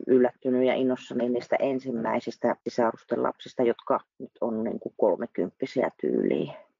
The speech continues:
Ja tietysti sitä on silloin itse, kun on nuori ollut, niin nehän on ollut jännittäviä ja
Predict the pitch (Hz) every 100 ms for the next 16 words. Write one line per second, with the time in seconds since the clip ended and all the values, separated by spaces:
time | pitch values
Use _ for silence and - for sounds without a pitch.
0 | _ _ - - 196 185 - - 185 185
1 | 185 180 - 170 - 147 165 220 240 214
2 | 214 214 208 208 202 196 - 214 202 165
3 | 170 170 131 - 113 104 101 113